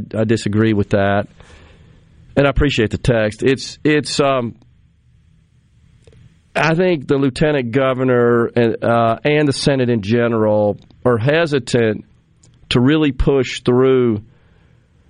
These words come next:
significant tax reform, especially one, uh, a plan that would totally phase out the income tax, because of this, this common concern they have, uh, about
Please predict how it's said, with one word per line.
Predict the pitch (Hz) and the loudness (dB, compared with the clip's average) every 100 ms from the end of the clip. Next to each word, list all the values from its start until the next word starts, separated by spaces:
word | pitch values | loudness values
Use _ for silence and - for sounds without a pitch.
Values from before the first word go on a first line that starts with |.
| _ | _
significant | - 156 147 175 143 120 113 - | -4 0 2 0 -2 -2 -2 0
tax | 127 123 - | 0 0 -4
reform, | 107 104 107 107 | -2 0 0 2
especially | 107 - 151 151 131 120 | 0 0 -2 -2 -2 0
one, | 113 120 117 117 113 - | 2 2 2 2 0 -2
uh, | - 107 107 104 | -2 0 0 -2
a | |
plan | - - 131 127 120 | -2 0 2 2 0
that | 113 | 0
would | 113 - | -4 -2
totally | - 139 131 113 110 | -2 0 0 -2 -2
phase | - 120 117 98 | -2 -2 0 0
out | 110 107 104 - | 0 0 -4 -6
the | 104 101 | -2 2
income | 117 117 113 98 | 2 0 0 0
tax, | 92 98 98 98 - - _ _ _ _ _ _ _ _ - - | 0 -2 -2 -6 -12 -20 _ _ _ _ _ _ _ _ -20 -4
because | 147 139 160 151 147 | -2 0 0 0 -2
of | 139 123 | -4 0
this, | 139 135 - - | -2 -2 -10 -8
this | - 120 | -4 -4
common | - - 139 143 147 | -4 -2 0 0 -2
concern | 139 151 - 120 104 107 117 | -2 -4 -2 -2 0 0 0
they | 120 123 | 0 0
have, | 104 95 92 110 123 - _ _ - - - - | 0 -2 -2 -2 -4 -14 _ _ -20 -20 -20 -6
uh, | 110 110 - | -2 -2 0
about | 123 110 113 117 120 | -2 0 0 0 -4